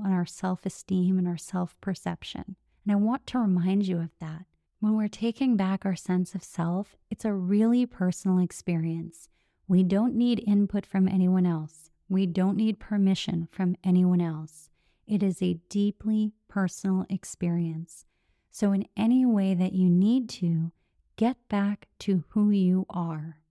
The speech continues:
I also think it's really important to acknowledge your emotions. I recently did an episode on anger because everyone thinks anger is the thing that you're supposed to run away from.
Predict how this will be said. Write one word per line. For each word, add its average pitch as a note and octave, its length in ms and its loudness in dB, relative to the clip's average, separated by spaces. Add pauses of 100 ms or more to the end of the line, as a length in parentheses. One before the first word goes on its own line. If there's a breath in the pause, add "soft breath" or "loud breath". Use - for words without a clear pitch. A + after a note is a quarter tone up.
(420)
I G3 180 4
also G#3 280 0
think A3+ 260 0
it's G#3+ 180 -4
really F#3 400 4
important F#3+ 640 -2
to - 240 -6
acknowledge F#3 1000 -2
your F3+ 400 0
emotions. E3 880 -2 (400)
I G3 100 -2
recently A3+ 640 2
did G#3+ 180 0
an G#3 140 2
episode G3 520 -2
on F3+ 220 -2 (100)
anger F#3 480 -2 (320)
because G3+ 500 -4 (180)
everyone A3+ 440 0
thinks A#3+ 420 -4 (100)
anger F#3+ 320 2
is G3 140 -2
the G3 80 -6
thing G3+ 300 -2
that F#3+ 100 -2
you're F#3+ 140 -2
supposed - 400 -8
to F#3+ 80 -4
run F#3 140 -2
away F#3+ 280 -2
from. E3+ 380 -8